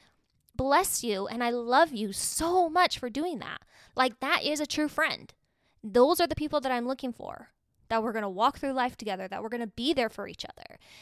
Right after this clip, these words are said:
And this is, again, back to the social media, like, it's so shallow. I don't care about your highlights.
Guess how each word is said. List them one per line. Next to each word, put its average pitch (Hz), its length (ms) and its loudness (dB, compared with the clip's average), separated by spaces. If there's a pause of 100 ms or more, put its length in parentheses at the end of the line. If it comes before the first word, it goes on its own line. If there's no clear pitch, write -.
(120)
And 247 420 2
this 247 220 2
is, 311 160 -4
again, 240 460 0
back 208 280 -2
to 240 100 -2
the 220 80 -2
social 233 260 -2
media, 294 360 -2
like, 214 280 0
it's - 200 -4
so 320 260 4
shallow. 302 680 2 (300)
I 349 60 0
don't 523 160 6
care 359 200 4
about 370 220 8
your 339 100 2
highlights. 392 480 4